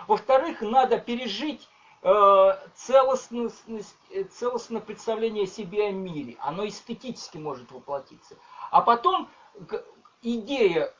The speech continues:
переустройства мира вообще даже, в принципе, э, не только должна быть рационализирована, там, спри-, она может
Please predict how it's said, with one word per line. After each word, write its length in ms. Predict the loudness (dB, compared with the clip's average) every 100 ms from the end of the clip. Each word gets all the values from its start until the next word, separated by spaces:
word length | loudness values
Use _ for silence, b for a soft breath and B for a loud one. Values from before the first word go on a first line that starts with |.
| _ _
переустройства 800 | -10 -8 -10 -4 -2 -2 -2 -4
мира 400 | -4 -4 -4 -4 -10 -10
вообще 400 | -2 -2 -2 -8 -4
даже, 280 | -2 -2
в 80 | -6
принципе, 440 | -8 -14 -14 -10 -8
э, 200 | -6 -6
не 160 | -6 -6
только 380 | 0 0 0
должна 340 | 2 2 4 -2
быть 180 | -4 -6
рационализирована, 960 | -8 -10 -8 -6 -6 -8 -6 -6 -6
там, 200 | -4 -4
спри-, 320 | -6 -12 -8 -4
она 200 | -2 -2
может 220 | -4